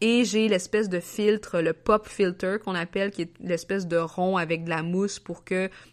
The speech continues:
quand je fais mes P, mes B, euh, c'est un petit peu moins, euh, ça griche moins dans, dans le micro.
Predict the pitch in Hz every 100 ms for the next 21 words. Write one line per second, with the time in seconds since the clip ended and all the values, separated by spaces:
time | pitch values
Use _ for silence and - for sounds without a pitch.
0 | _ - 190 - - 185 165 - 226 214
1 | 214 185 165 160 196 202 208 - - -
2 | 175 170 165 165 160 170 180 - - -
3 | - - 180 170 165 - 196 196 175 175
4 | 185 165 175 190 - - - - 175 175
5 | 190 190 180 180 196 160 180 165 160 156
6 | - -